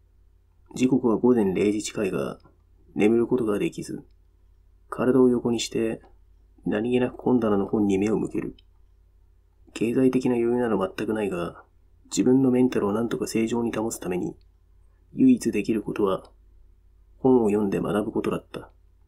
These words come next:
実際、本のおかげで気持ちはかなり強く保てていると言える。だが、朝日がいくら学び、文句を言わず、他の従業員の倍以上働いても、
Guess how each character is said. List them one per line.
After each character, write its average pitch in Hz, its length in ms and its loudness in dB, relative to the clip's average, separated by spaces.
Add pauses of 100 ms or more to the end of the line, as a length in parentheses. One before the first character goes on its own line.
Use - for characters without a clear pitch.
(1000)
実 - 360 -6
際、 - 160 -6 (540)
本 131 260 4
の 107 100 2
お 104 40 0
か 101 120 -6
げ 101 80 -4
で 101 320 -2 (380)
気 - 100 -6
持 120 120 0
ち 127 100 -2
は 123 100 0
か 131 120 -2
な 123 100 2
り 98 80 -2
強 127 220 0
く - 120 -10
保 110 160 -4
て 120 120 -4
て 98 80 -2
い 101 80 -4
る 101 80 -4
と - 80 -4
言 - 140 -4
え - 100 -4
る。 - 120 -16 (1400)
だ - 180 -2
が、 87 280 -2 (480)
朝 120 240 -4
日 113 140 -2
が 104 60 4
い 107 100 2
く - 100 0
ら 113 140 0
学 98 200 0
び、 101 240 -2 (360)
文 120 240 4
句 - 160 -2
を - 20 4
言 85 140 0
わ 92 80 -2
ず、 69 240 -6 (800)
他 - 240 -2
の 120 100 2
従 123 180 4
業 127 200 6
員 110 80 2
の 104 100 0
倍 110 240 0
以 117 40 -4
上 110 200 2
働 104 340 0
い 98 40 -2
て 101 100 -2
も、 82 220 -2